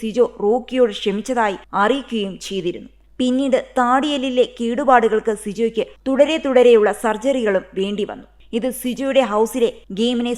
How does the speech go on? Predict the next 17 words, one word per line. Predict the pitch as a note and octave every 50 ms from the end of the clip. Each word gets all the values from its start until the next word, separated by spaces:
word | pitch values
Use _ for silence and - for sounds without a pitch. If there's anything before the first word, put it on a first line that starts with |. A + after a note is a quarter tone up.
| - -
സാരമായി | B3+ A#3 A3+ B3 B3+ C4 A3+ G3+ G3 G3 G3 E3 E3+
ബാധിച്ചു. | - - - E3 - - B3 - _ _ - -
ഇപ്പോഴും | G#3 A3 A3 - C4+ C4+ C4+ B3+ B3 E3+ - E3+
അനുഭവിച്ചുകൊണ്ടിരിക്കുന്നു. | F#3 F#3+ G#3 G3 A3+ B3 A#3+ A3+ - A#3+ E3 F3+ F3+ E3+ E3 E3 - - D3+ B2+ A#2 - _ _ - C4+
എല്ലാം | D4+ D#4 E4 E4 E4 D#4 - -
ചെയ്തുകൂട്ടി | D4 C#4+ C#4+ D4+ D4+ F4+ D#4 D#4 D#4 B3 D4 C#4+ -
കരഞ്ഞു | C4+ B3 A#3+ B3+ C4+ D4+ D4+
വിളിച്ച് | B3 C4 B3+ - C4 -
പുറത്തുപോയ | A#3+ A#3+ B3 A#3+ A#3+ D4+ B3+ C4 B3 A#3+
റോക്കി | A3 G3+ G3+ G#3 G3+ - A3+ E3 - -
പിന്നീടത് | B3 B3+ B3 C4 C#4+ D4 C#4 B3+ B3+ A3+ G#3 G3+
മാസായി | G3+ G#3 A#3 B3+ - C#4 B3+ A3+ G#3 F#3+ - - - - - -
സോഷ്യൽ | C4+ C4+ C#4 D4 - - E4 D#4 D4
മീഡിയ | C#4+ C4 C#4 C4+ B3+
വഴി | A#3 A3+ A3+ - - F#3 G3
ആഘോഷമാക്കിയതോടെ | G#3 G3+ A3+ C4+ - - D4 A#3+ G#3+ G#3 G3+ - A3+ G3+ G3+ F#3+ F3+ F3+ - - - _ - -
സിജോയും | - A#3+ A3 A#3 D4 C4+ A#3 G#3 G3+